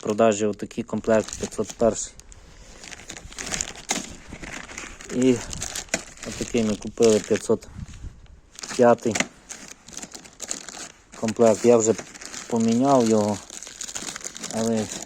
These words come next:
кілька слів розкажу. Це вже тут старий.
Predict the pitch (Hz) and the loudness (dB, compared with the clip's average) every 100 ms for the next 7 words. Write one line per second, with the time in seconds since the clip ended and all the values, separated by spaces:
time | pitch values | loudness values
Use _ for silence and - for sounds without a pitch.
0 | - 123 110 - 110 - 120 113 113 - | -8 -6 -4 -4 -6 -4 0 2 2 2
1 | 120 107 98 92 117 107 104 - 113 - | 2 2 2 -4 -2 0 -2 -2 -4 -4
2 | - - - - - - - - - - | -14 -16 -8 -8 -6 -12 -14 -12 -10 -4
3 | - - - - - - - - - - | -2 0 -2 -4 -8 -14 -18 -20 -20 -20
4 | - - - - - - - - 120 113 | -4 -2 -2 -8 -20 -16 -12 -4 2 4
5 | 110 95 | 2 0